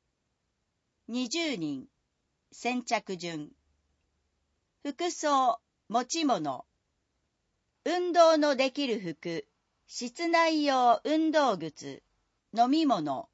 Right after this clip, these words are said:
タオル、筆記用具、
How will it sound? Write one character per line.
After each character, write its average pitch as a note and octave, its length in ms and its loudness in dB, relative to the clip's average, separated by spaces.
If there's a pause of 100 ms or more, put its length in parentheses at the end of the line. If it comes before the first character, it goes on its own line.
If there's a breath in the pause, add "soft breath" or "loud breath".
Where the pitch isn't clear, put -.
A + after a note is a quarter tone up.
(640)
タ D4+ 280 4
オ E3+ 100 0
ル、 C#3 240 -8 (680)
筆 B3+ 160 -8
記 E4+ 280 -2
用 C4+ 280 4
具、 C#3 260 -8